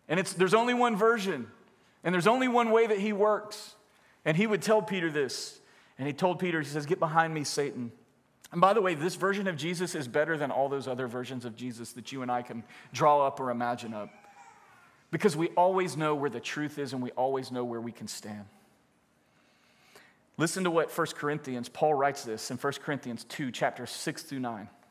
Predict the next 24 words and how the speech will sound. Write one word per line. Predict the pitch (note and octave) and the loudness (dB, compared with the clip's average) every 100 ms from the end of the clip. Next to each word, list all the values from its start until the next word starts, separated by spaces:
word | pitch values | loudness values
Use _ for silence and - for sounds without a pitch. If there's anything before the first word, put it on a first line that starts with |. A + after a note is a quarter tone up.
| _ _ _ _ _ _ _ _ - - | _ _ _ _ _ _ _ _ -20 -4
And | D#3+ | 0
so | F3+ D#3+ | 0 0
he | D#3 E3 | -2 -4
says | - F#3+ | 0 0
this, | D3 D3+ | 0 -4
he | D3+ | -4
says, | E3 C3+ | -4 2
"Yet | E3+ | 4
among | G#3+ G3 G3 | 4 4 2
the | E3+ | 0
mature | D3 - F3+ | -4 -2 -2
we | D3 C#3+ | -2 -2
do | D#3 | -2
not | E3+ D#3+ | 0 0
impart | C3+ B2+ E3 - | 0 -2 2 2
wisdom, | C3 E3 C3 C3 C3 | 0 -2 -2 -4 0
although | D#3+ E3+ D#3 D#3 D3+ | 2 4 4 4 2
it | D3+ | -2
is | C3 | -2
not | C3 D3+ E3 - | 2 4 4 4
a | C#3+ C3+ | 0 0
wisdom | B2 C#3 F#3 E3 E3 | -2 0 0 0 0
of | D3+ C#3 | 0 2
this | C#3 C3+ | 0 -4